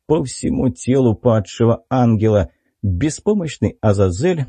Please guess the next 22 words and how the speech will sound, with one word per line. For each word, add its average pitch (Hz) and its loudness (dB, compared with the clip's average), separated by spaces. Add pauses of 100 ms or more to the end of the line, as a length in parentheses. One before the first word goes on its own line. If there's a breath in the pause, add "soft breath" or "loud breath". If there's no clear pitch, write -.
со - -4
скорбью 180 -4
в 127 -6
глазах, 113 -2
но 165 0
без 139 -6
капельки 110 0
энергии 104 2
в 90 -6
теле, 101 0
наблюдал, 90 -2 (360 soft breath)
как 113 0
из 139 -4
тени 175 -4
вылезла 127 0
рука 135 -2 (180)
и 147 -4 (120)
опустила - -6
кинжал 117 0
на 104 2
его 104 2
грудь. 117 0